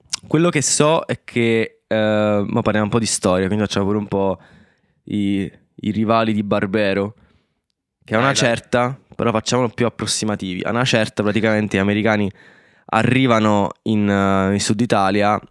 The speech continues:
Speaker 1: e poi si apre un fronte in un'altra parte della guerra, in un'altra parte del mondo si apre un altro fronte e quindi lasciano l'Italia un po' sola. È per questo che c'è stata una grande resistenza partigiana, perché gli americani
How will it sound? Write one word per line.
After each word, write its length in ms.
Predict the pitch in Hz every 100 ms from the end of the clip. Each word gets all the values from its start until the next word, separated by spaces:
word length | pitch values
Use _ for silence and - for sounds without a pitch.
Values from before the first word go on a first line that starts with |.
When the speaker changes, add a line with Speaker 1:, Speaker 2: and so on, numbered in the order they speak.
| _ _
Speaker 1:
e 140 | - 107
poi 280 | 123 123 113
si 120 | 113
apre 180 | 101 110
un 140 | 107
fronte 320 | - 135 127
in 60 | 107
un'altra 240 | 110 110
parte 360 | 104 101 - 98
della 180 | 92 101
guerra, 460 | 101 92 90 107 113
in 920 | 131 _ _ _ _ _ _ _ -
un'altra 220 | 113 123
parte 160 | 113 107
del 80 | 110
mondo 120 | 113
si 60 | 101
apre 120 | 107
un 60 | 110
altro 200 | - 127
fronte 360 | 117 113 110
e 60 | 107
quindi 220 | 113 110
lasciano 360 | 107 101 - 101
l'Italia 240 | 104 110
un 100 | 98
po' 100 | 104
sola. 460 | 101 - 98 92 90
È 40 |
per 200 | - 104
questo 560 | - 120 110 - 101 101 - _ _ _ _ _
che 260 | 107 98
c'è 160 | - 104
stata 280 | - 104 101
una 100 | 101
grande 260 | 107 113 110
resistenza 500 | 104 - 101 101 101
partigiana, 680 | 98 - 101 87 98 95 92
perché 320 | 98 - 95
gli 60 | 95
americani 580 | 101 107 98 95 95